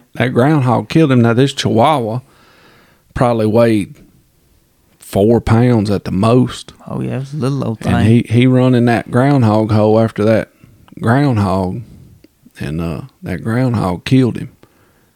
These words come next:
Speaker 1: And I, <laughs> I remember one time talking about ant-, deer in the subdivisions when I was contracting for the phone company.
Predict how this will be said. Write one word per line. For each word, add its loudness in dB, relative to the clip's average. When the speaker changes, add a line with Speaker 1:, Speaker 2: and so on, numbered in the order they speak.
Speaker 1:
And 2
I, 0
<laughs> -
I 4
remember 0
one 2
time 2
talking 0
about -4
ant-, -4
deer 2
in 0
the -4
subdivisions -2
when -4
I 0
was -6
contracting 0
for -4
the -6
phone 0
company. -8